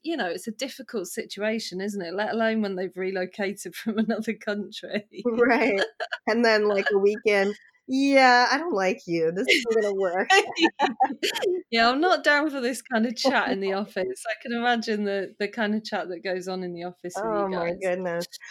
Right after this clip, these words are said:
Speaker 2: But, but I
Speaker 1: <laughs>
Speaker 2: just wanna say, like, you know you're gonna be coming down to season two, right?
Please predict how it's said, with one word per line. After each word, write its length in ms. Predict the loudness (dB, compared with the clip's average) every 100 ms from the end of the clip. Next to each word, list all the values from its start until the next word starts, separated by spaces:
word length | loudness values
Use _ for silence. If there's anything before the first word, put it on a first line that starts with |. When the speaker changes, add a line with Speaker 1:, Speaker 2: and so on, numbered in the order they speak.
| -2
Speaker 2:
But, 280 | 4 4 6
but 140 | 4 8
I 80 | 6
Speaker 1:
<laughs> 40 |
Speaker 2:
just 160 | 6 4
wanna 200 | 4 4
say, 280 | 4 4 4
like, 280 | 4 2 -2
you 220 | -8 -4 2
know 240 | 4 6
you're 220 | 4 4 2
gonna 260 | 2 0
be 160 | 0 -4
coming 420 | -2 -2 0 -2
down 280 | 0 0 -2
to 140 | -6 -10
season 500 | -8 -6 -4 -4 -6
two, 300 | -6 -6 -6 -8
right? 380 | -6 -4 -6